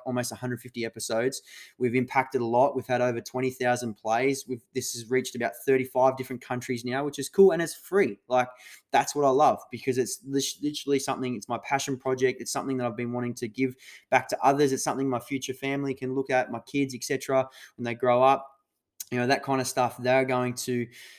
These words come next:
be able to sort of listen to this. And I do want to eventually write a book as well, and, and I'll be able to take information from this. So this is why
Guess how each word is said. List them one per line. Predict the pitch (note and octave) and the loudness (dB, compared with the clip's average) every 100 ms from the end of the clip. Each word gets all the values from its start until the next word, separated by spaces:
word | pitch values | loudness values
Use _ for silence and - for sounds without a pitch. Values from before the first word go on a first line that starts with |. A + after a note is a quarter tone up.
| _ - | _ 2
be | |
able | C3 B2+ B2+ | 6 6 2
to | B2+ - C3 B2 | -2 0 2 2
sort | B2 C#3+ | 0 0
of | C3+ | 2
listen | G#3 E3 | 2 0
to | A2+ | -2
this. | G#2 B2+ | -2 0
And | C3 | 0
I | C3 | 2
do | D3 | 4
want | C#3 C3+ | 4 4
to | B2+ | 2
eventually | A#2+ C3+ C3 | 0 -2 0
write | C3 B2 | 2 2
a | G#2 | 2
book | B2 C#3 | 0 2
as | B2 | -2
well, | A#2+ A#2 C#3 A#2+ | 0 2 4 2
and, | - | 0
and | B2 B2 - | -2 -4 -2
I'll | B2+ | -2
be | B2+ | 2
able | B2+ B2 | 2 2
to | |
take | - A#2+ | -4 -6
information | A#2+ A#2 A#2 A#2 A#2+ | -8 -6 -6 -6 -8
from | A2 A#2+ A#2 | -10 -8 -8
this. | - | -10
So | - - C#3 | -8 0 2
this | F#3 | 4
is | G3 | 2
why | F#3+ E3 C#3+ | 4 6 6